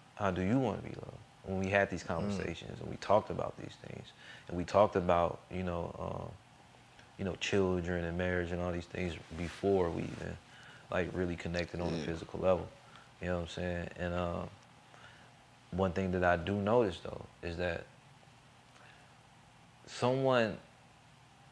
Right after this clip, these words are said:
Speaker 1: will tell you and they will show you how they need to be loved, but they still need to see there is another way to be loved. You get
Speaker 2: Yeah.
Speaker 1: what I'm saying?
Speaker 2: Yeah.
Speaker 1: So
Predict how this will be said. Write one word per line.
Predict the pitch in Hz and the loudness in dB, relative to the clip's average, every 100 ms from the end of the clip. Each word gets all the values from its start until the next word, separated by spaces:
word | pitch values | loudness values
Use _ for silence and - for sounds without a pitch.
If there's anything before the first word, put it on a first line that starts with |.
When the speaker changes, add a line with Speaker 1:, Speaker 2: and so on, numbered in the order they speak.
| - - - | -20 -20 -6
Speaker 1:
will | 95 104 | 0 2
tell | 90 107 110 | 4 4 6
you | 113 107 85 | 2 -4 -6
and | 92 | -2
they | 92 | 0
will | 92 92 | 0 0
show | 101 | 2
you | 95 104 104 | 2 2 0
how | 92 | 2
they | 92 | 0
need | 92 92 | -2 -4
to | - | -6
be | 92 | -4
loved, | 92 98 104 - - - - - - - - - | 0 0 -2 -10 -20 -20 -20 -20 -20 -20 -20 -8
but | 98 87 | -6 -2
they | 92 | -2
still | 85 - 123 117 | -2 0 2 4
need | 98 87 | 2 -2
to | - | -6
see | - 113 95 | -6 -4 -4
there | 85 92 85 - | -2 0 0 0
is | 98 92 87 | 0 0 -2
another | 85 85 90 | -4 -4 -2
way | 92 87 | -2 -2
to | - | -4
be | 80 | -8
loved. | - 85 - - - - - - - - - - - - - | -4 -4 -6 -14 -20 -20 -20 -20 -20 -20 -20 -20 -18 -16 -6
You | 92 | 0
get | 95 | 4
Speaker 2:
Yeah. | 98 | 6
Speaker 1:
what | 92 | 6
I'm | 92 90 | 4 0
saying? | 95 95 95 87 | -2 -2 -4 -6
Speaker 2:
Yeah. | 95 90 - - - | -6 -6 -8 -14 4
Speaker 1:
So | 98 95 87 | 8 8 6